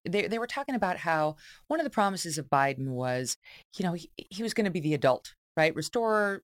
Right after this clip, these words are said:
reason and the adult back in the room. And he was gonna be the non-emotional,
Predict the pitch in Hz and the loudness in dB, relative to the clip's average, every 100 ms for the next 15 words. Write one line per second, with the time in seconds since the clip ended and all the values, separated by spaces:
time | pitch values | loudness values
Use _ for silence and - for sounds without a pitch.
0 | - 147 156 143 151 143 143 _ - - | -8 0 2 2 0 -2 -4 _ -16 -6
1 | 131 127 117 170 170 - 151 147 143 127 | -4 -2 2 4 4 2 2 2 -4 -4
2 | 127 127 127 123 123 - - - - 175 | -4 -4 -2 -4 -8 -14 -20 -20 -4 0
3 | 165 156 151 160 - - _ 165 247 240 | 4 4 2 -2 -10 -20 _ -6 -2 -2
4 | - 233 214 175 170 160 165 180 180 156 | 2 2 2 2 0 2 4 4 2 2
5 | 147 151 - 151 139 127 131 | 2 0 -2 0 0 0 -6